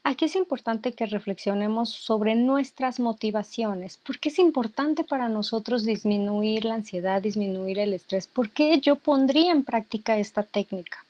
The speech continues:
o estas técnicas o las que ustedes conozcan? Recuerda por qué es importante.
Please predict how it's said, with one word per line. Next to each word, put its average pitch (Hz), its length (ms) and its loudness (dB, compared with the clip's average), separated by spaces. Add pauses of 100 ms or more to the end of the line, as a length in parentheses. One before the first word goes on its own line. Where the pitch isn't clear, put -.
(260)
o 185 340 4
estas 214 360 0
técnicas 196 560 -4
o 196 160 6
las 190 240 0
que - 100 0
ustedes 214 420 0
conozcan? 196 560 -6 (960)
Recuerda 254 440 4
por - 220 -2
qué - 140 0
es 233 140 -2
importante. 208 760 0